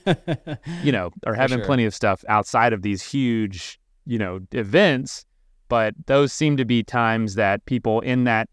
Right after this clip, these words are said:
Speaker 2: time of life that's less, uh, uh, flexibility,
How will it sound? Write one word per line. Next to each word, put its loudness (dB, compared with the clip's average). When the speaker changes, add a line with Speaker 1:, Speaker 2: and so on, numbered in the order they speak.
Speaker 2:
time 0
of -2
life 4
that's -8
less, 0
uh, 4
uh, 0
flexibility, 2